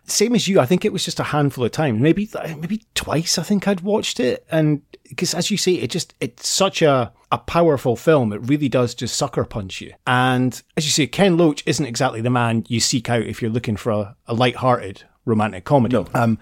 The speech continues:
Speaker 1: y-, you kinda know what you're gonna be getting when you're watching a Ken Loach film. Thankfully, because I'd, I'd spoken to Gary a few weeks ago, I watched this about a month ago
Speaker 2: Right.
Speaker 1: myself, just to, to preempt, 'cause it, it must have been about twenty years since I'd seen
Speaker 2: Yeah.
Speaker 1: it.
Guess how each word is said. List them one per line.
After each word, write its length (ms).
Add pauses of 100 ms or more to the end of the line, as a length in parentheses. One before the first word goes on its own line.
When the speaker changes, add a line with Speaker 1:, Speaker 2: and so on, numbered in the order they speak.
(120)
Speaker 1:
y-, 120
you 180
kinda 220
know 160
what 140
you're 100
gonna 140
be 120
getting 420
when 160
you're 80
watching 360
a 40
Ken 240
Loach 240
film. 260 (160)
Thankfully, 800 (180)
because 320
I'd, 320
I'd 180
spoken 320
to 60
Gary 340
a 40
few 200
weeks 300
ago, 340
I 180
watched 420
this 360 (100)
about 200
a 20
month 320
ago 220
Speaker 2:
Right. 180
Speaker 1:
myself, 680
just 260
to, 240 (160)
to 80
preempt, 360
'cause 120
it, 100
it 60
must 220
have 100
been 100
about 240
twenty 260
years 280
since 220
I'd 120
seen 220
Speaker 2:
Yeah. 60
Speaker 1:
it. 100